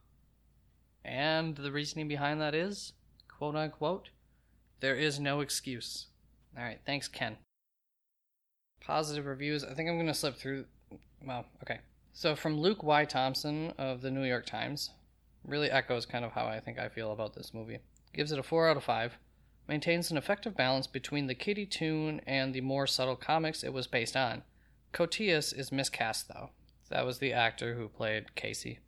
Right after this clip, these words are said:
Okay, we'll do one more from Lloyd Bradley from Empire Magazine.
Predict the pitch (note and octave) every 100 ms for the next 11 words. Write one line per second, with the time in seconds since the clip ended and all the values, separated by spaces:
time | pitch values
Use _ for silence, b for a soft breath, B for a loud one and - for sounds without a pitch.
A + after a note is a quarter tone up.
0 | _ _ - - _ _ _ _ _ _
1 | _ _ - - - - C#3+ C#3 C3 C3+
2 | C3 C#3 F#3 A3+ G#3 B B - - C#3
3 | C3+ B2+ - C#3+ D3+ E3 E3 D#3 - C#3
4 | C3 C3 B2 A#2 B2+ - - - - D3
5 | D#3+ D#3 D3 C3+ C3 B2+ A#2+ A2+ A#2